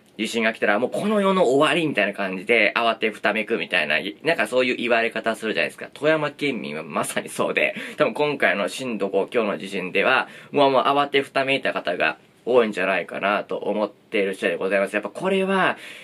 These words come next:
やっぱこ-、やっぱ良くないんですけど、体験しないとわからない怖さっていうのがあるなぁと、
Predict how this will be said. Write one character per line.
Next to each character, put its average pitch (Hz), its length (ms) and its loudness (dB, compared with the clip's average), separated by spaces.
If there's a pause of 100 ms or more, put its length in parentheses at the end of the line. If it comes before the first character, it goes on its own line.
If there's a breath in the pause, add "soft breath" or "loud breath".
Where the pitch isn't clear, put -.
(120)
や 175 140 2
っ 175 40 -2
ぱ - 60 -4
こ-、 180 140 0
や 208 100 6
っ 214 40 4
ぱ 196 40 0
良 214 140 6
く 185 160 2
な 147 120 2
い 190 60 -2
ん 151 80 -6
で 98 100 -4
す - 120 -16
け 98 80 -10
ど、 123 340 2
体 226 320 2
験 220 300 4
し 254 180 -4
な 220 160 2
い 156 80 -2
と 110 140 0
わ 135 120 2
か 147 140 -4
ら 143 160 4
な 139 200 0
い 135 80 -4
怖 113 320 2
さ 87 140 -4
っ - 40 -14 (180)
て - 80 -4
い 101 60 -2
う 95 40 -2
の 92 60 -6
が 107 300 0 (360 loud breath)
あ 143 140 2
る 117 120 -2
な 107 320 0
ぁ 104 60 -4
と、 - 240 -10